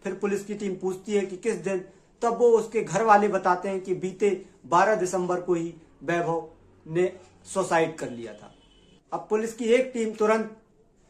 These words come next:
वैष्णवी के घर जाती है और दूसरी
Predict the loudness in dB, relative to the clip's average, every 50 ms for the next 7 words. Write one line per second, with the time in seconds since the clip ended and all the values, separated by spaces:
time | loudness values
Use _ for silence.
0 | _ -20 _ _ _ _ _ _ _ 0 4 4 4 4 2 -2 -2 -2 -2 0
1 | 0 0 0 0 -2 -2 2 2 2 2 2 0 -2 -2 -2 -2 -2 -2 -6 -6
2 | -6 -6 -6